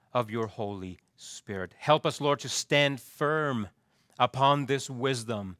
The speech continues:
and not to follow the wisdom of the world.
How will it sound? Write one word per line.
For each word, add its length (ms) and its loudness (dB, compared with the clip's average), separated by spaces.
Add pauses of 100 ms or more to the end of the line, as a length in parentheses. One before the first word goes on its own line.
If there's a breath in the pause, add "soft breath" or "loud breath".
(380 soft breath)
and 200 2
not 280 6
to 100 -4
follow 500 4
the 120 -6
wisdom 540 -6 (460)
of 160 -2
the 100 -4
world. 540 -8